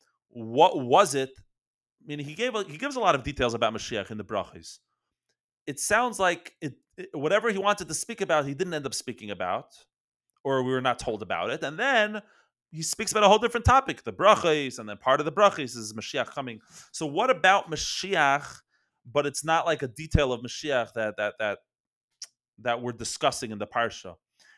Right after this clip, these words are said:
And therefore, Rashi quotes our sages that indeed he tried revealing to them the Kates Hayam in the end of days,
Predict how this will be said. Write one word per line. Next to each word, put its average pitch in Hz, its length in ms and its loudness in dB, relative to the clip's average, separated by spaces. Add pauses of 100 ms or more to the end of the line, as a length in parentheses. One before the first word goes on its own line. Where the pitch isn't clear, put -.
(140)
And 110 100 -12
therefore, 160 260 -2
Rashi 139 300 2
quotes 139 260 -4
our 127 100 0
sages 127 640 -4
that 107 200 -2
indeed 120 400 -8
he 110 80 -12
tried 123 260 -2
revealing 113 340 -10
to 113 100 -16
them 107 160 -10
the 98 80 -14
Kates - 320 -12
Hayam 117 340 -4
in 110 60 -10
the 101 120 -10
end 113 140 -12
of 90 100 -12
days, 120 440 -4